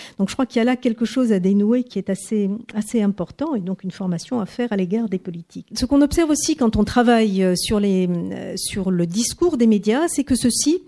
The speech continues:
ont la forte propension à interpeller les femmes par leur prénom. Najat, Ségolène, Roselyne, et cetera, et cetera.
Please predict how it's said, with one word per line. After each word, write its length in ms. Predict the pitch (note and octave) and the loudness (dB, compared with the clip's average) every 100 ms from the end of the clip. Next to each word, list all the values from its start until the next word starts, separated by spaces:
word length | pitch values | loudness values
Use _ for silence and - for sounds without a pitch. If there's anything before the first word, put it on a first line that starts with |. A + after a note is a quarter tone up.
| - - - - | -20 -18 -8 2
ont 120 | A#3 | 6
la 260 | A3+ G3 | 6 4
forte 320 | F#3+ F4 - D4 | 2 0 0 -2
propension 680 | - A#3+ A#3 - - D4+ D#4 - | -2 -4 -4 -4 -2 -2 -4 -6
à 300 | A3 B3 - _ _ _ - | -4 -4 -6 _ _ _ -4
interpeller 580 | C4 C#4+ - C4+ C4 C#4+ | -2 0 0 2 4 4
les 100 | B3 | 2
femmes 420 | - B3 B3 B3+ | 0 0 2 2
par 320 | A#3+ A3 G#3+ | 0 -2 0
leur 400 | G3+ G#3+ A3 - _ - - | 0 2 0 -6 _ -12 -4
prénom. 360 | B3+ G#3+ D#3+ - _ _ _ _ _ _ _ _ _ - | 0 0 -2 -10 _ _ _ _ _ _ _ _ _ -6
Najat, 400 | F#3+ F3+ F#3+ C#4 - - - _ _ _ _ _ _ | -2 0 0 -2 -6 -20 -20 _ _ _ _ _ _
Ségolène, 800 | - - F#3 F#3+ F#3 A3 C4+ E4 D#4 _ _ _ _ _ - | -4 2 4 4 4 4 2 0 -8 _ _ _ _ _ -6
Roselyne, 640 | F#3+ F#3 F#3+ A#3+ C#4+ E4 E4 _ _ _ | -4 0 2 4 2 -2 -6 _ _ _
et 100 | A3 | -12
cetera, 500 | G#3 G#3 G3 F#3 A#3+ C4 _ | -6 -4 -2 -2 -4 -8 _
et 100 | A3+ | -10
cetera. 460 | - G3+ F#3+ E3 E3+ | -6 -6 -8 -10 -14